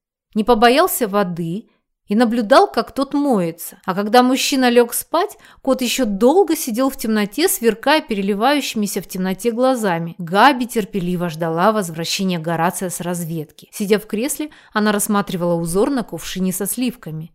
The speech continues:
Чёрная тень появилась в форточке и спрыгнула на подоконник. "Ну что там?" спросила Габи. Кот помотал головой. С досады ведьма фыркнула. Налив в блюдце молоко, она аккуратно поставила его перед Горацием и с разочарованием смотрела,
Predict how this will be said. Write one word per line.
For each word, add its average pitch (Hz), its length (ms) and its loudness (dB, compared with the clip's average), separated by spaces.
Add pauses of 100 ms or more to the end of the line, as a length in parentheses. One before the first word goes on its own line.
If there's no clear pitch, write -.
(200)
Чёрная 208 440 0
тень 208 280 0
появилась 190 680 0
в - 40 -14
форточке 277 680 -2
и 214 140 -10
спрыгнула 240 600 -2
на 208 140 -2
подоконник. 180 840 -6
"Ну 180 140 -4
что - 360 -4
там?" 160 280 -14
спросила 180 480 -4
Габи. 165 400 -4
Кот 349 220 -2
помотал 208 460 2
головой. 196 600 0 (340)
С 175 80 -6
досады 247 520 2
ведьма 185 460 -2
фыркнула. 175 720 -10 (480)
Налив 285 300 4
в 220 80 -4
блюдце 226 380 -2
молоко, 190 500 0
она 208 240 0
аккуратно 208 480 -2
поставила 247 560 -2
его 190 260 -2
перед 190 280 -8
Горацием 226 680 0 (280)
и 339 100 2
с - 80 -2
разочарованием 262 840 0
смотрела, 233 720 -2